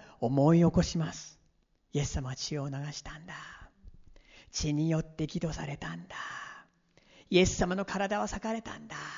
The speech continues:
私のために裂かれたんだ。私は癒されたんだ。」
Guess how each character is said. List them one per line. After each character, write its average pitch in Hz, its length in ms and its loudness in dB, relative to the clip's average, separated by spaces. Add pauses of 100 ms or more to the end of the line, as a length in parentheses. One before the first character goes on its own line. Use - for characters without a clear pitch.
(500)
私 202 400 -2
の 202 100 0
た 202 80 -2
め 208 120 -2
に 202 60 -8
裂 - 140 -10
か - 100 -10
れ - 100 -8
た - 140 -14
ん 185 100 -20
だ。 - 340 -18 (640)
私 185 340 -2
は 202 80 -4
癒 190 280 -6
さ 202 120 -12
れ 202 100 -12
た 233 140 -10
ん 269 80 -16
だ。」 - 100 -16